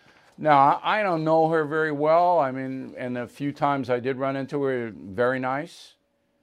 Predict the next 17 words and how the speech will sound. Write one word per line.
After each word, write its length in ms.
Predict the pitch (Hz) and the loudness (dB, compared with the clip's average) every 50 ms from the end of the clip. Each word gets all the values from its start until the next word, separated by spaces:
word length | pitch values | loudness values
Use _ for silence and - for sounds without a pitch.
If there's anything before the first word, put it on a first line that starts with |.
| _ _ _ _ _ _ - | _ _ _ _ _ _ -16
Um, 920 | - 107 113 113 117 117 113 113 110 107 107 104 104 104 101 98 101 98 87 | -8 -4 0 0 2 2 2 2 2 2 0 -2 -4 -8 -10 -10 -10 -12 -12
she 180 | - - - 135 | -14 -8 -6 -2
was 320 | 120 120 127 127 127 131 | 2 4 4 4 4 2
well 220 | 123 123 127 127 | 0 2 2 2
respected 560 | 123 127 117 - - 131 127 127 127 - 147 135 | 2 -2 -6 -4 0 0 0 0 0 -2 -6 -6
as 160 | 131 117 101 | -6 -8 -10
Jeb 460 | - 123 120 120 120 110 101 - - | -6 -4 -2 -2 -2 -2 -6 -10 -10
Bush's 320 | - 117 107 - 127 110 | -8 -8 -8 -10 -12 -18
press 260 | - _ 127 120 113 - | -10 _ -8 -8 -6 -8
secretary, 520 | - 117 - - 120 - - 151 165 175 | -8 -10 -8 -10 -14 -10 -8 -6 -6 -6
but 280 | 143 160 175 175 175 - _ _ _ _ _ _ _ _ - | -2 0 0 0 0 -6 _ _ _ _ _ _ _ _ -14
now 320 | 143 156 180 185 180 175 | -8 -6 -2 -2 -2 -2
she's 320 | - - - 165 143 107 113 | -4 -4 -8 -8 -8 -6 -8
really, 600 | 110 98 123 170 190 185 160 135 117 101 101 98 | -6 -2 0 2 4 4 2 2 -2 -4 -6 -10
really 500 | - 113 123 156 165 139 120 104 90 82 | -10 -6 -4 -2 0 0 0 -2 -6 -8
far 320 | - - - 110 101 90 90 | -12 -8 -4 -4 -2 -2 -2
left. 280 | 107 160 175 - - | -2 -2 -2 -2 -4